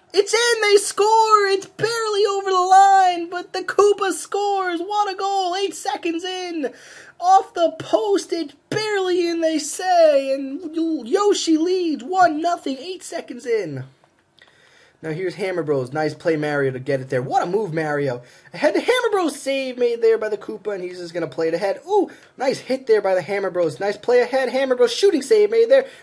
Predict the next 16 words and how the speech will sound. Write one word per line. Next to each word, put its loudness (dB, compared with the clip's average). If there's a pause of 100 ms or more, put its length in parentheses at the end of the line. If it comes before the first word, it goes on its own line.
Rebound, 4
defensive 2
play, 4
rebound, 6
blocked -8
down, -2
and -6
Koopa -6
will -2
get 0
it 0
out. 0 (320)
Nice -4
hit -4
there, -2
Koopa. -10